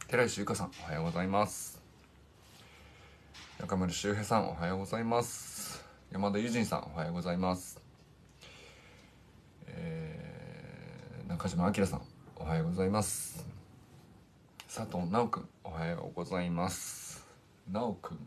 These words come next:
からですね、ようやくを八日の日に入れていただきました。この間話したね、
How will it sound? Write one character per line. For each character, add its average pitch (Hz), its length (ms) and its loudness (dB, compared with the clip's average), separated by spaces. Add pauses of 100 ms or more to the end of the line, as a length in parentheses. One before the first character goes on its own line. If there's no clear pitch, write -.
(220)
か 90 140 -2
ら 80 100 -2
で - 100 -12
す - 140 -18
ね、 175 160 -4 (1300)
よ 85 80 -4
う 90 80 2
や 82 200 0
く 78 200 -6
を 67 240 -2 (520)
八 113 220 2
日 123 180 2
の 113 280 0 (680)
日 - 180 -2
に - 160 -2 (400)
入 - 100 -12
れ - 40 -12
て - 480 -10 (220)
い - 20 -18
た 85 120 0
だ 87 100 2
き - 100 -6
ま 82 80 -2
し - 80 -6
た。 - 160 -6 (640)
こ - 120 -8
の 120 140 -6
間 - 200 -4
話 - 260 -8
し - 60 -6
た - 80 -10
ね、 - 200 -8